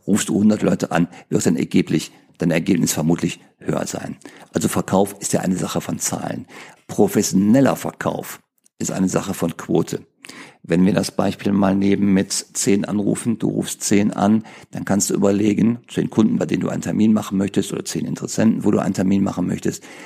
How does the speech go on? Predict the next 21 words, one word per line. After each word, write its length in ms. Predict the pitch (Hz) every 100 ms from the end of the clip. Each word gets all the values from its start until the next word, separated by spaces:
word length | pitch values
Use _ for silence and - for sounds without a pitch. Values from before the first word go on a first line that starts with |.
| -
bei 360 | - 90 90 98
wie 140 | 107
vielen 680 | 113 - - 110 104 104 98 - - _
kriege 320 | - - 110
ich 140 | - -
denn 160 | 107
einen 160 | - 110
Termin? 460 | - 92 - - -
Wenn 120 | 87
ich 100 | -
zehn 260 | - 131 -
anrufe, 500 | 107 98 95 - 110 - _
wenn 140 | -
ich 80 | 104
das 160 | 92 -
zehnte 260 | 117 -
Mal 160 | 117 120
auflege, 580 | - 104 - 104 104 -
den 140 | -
Hörer 300 | 90 101 -
auflege, 480 | 113 - 90 95